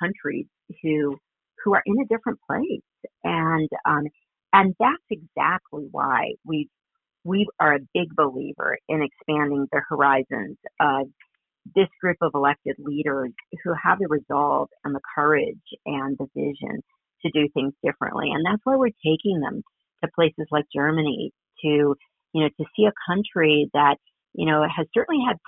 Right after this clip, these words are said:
problems of its own and that I don't think anyone would say is, you know, has been over, you know, decades the poster child for,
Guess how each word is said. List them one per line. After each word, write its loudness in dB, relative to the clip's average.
problems 2
of -2
its -8
own -2
and -4
that 0
I 0
don't -2
think -8
anyone -4
would -2
say 0
is, 0
you -4
know, -2
has -2
been 2
over, 2
you -2
know, 2
decades 4
the 0
poster -4
child 4
for, 4